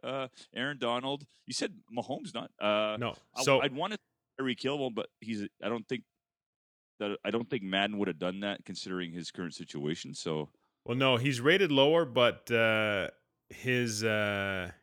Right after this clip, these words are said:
Speaker 2: his ability to beat children is ninety-nine.
Speaker 1: <laughs> Oh, hey.
Speaker 2: Eee, is that
Speaker 1: What a, what a dickhead. Uh, how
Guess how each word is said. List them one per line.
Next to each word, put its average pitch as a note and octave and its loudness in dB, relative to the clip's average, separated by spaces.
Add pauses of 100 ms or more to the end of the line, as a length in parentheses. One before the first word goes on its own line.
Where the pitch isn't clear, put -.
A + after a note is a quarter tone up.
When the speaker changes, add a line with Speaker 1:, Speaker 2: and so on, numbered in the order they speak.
(180)
Speaker 2:
his G#2+ -6
ability C3 0
to - -8
beat A2+ -2
children A#2 0
is G2 -2
ninety-nine. F#2+ -4 (960)
Speaker 1:
<laughs> B2+ -4 (680)
Oh, F#2+ 2 (120)
hey. F2+ 2 (120)
Speaker 2:
Eee, G2 -4
is D#2 -10
that G2+ -8 (160)
Speaker 1:
What A2 4
a, E2+ 8 (320)
what A2+ -4
a G#2 4
dickhead. - 0
Uh, G2+ 2
how G#2+ 0